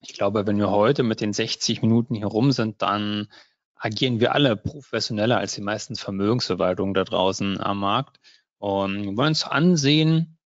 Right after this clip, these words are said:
wo immer noch die Probleme sind. Das heißt, wir kennen das ja alle, Gier, ähm, die Emotionen, wir handeln zu viel Volumen, wir schrotten unser Konto ständig.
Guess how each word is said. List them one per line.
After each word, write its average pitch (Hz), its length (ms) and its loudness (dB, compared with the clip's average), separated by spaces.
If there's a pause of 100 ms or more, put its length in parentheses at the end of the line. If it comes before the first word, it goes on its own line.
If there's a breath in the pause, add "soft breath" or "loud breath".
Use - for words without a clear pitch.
(140)
wo 120 160 0
immer 139 140 0
noch 143 140 2
die 127 120 -2
Probleme 143 580 0
sind. 170 320 -2
Das - 160 -8
heißt, 117 220 -8
wir 110 80 -4
kennen 139 260 -4
das 127 160 -4
ja - 120 -4
alle, 117 340 0
Gier, 110 580 0 (540 soft breath)
ähm, 98 460 -6
die 117 120 -10
Emotionen, 110 760 -4
wir 101 120 0
handeln 127 260 2
zu - 160 -2
viel 123 220 0
Volumen, 98 560 0
wir 98 140 0
schrotten - 380 -2
unser 131 220 0
Konto 107 480 0
ständig. 101 800 -2